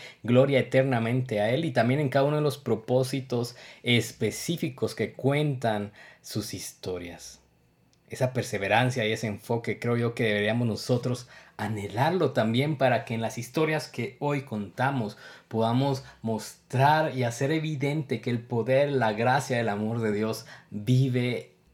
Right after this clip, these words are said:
y es activo en este tiempo. Y uno de los ejemplos que no debo olvidar mencionar es la vida de Elías, este hombre que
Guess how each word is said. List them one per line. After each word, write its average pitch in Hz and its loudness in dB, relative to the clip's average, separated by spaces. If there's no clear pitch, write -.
y 110 -4
es 127 0
activo 120 -4
en 101 -4
este - -12
tiempo. - -18
Y 120 4
uno 143 6
de 165 6
los 143 4
ejemplos 131 4
que 113 -2
no 110 2
debo 143 6
olvidar 117 4
mencionar 110 2
es 104 -4
la 101 2
vida 113 4
de 90 -4
Elías, 101 -4
este 113 -4
hombre 123 2
que 98 -8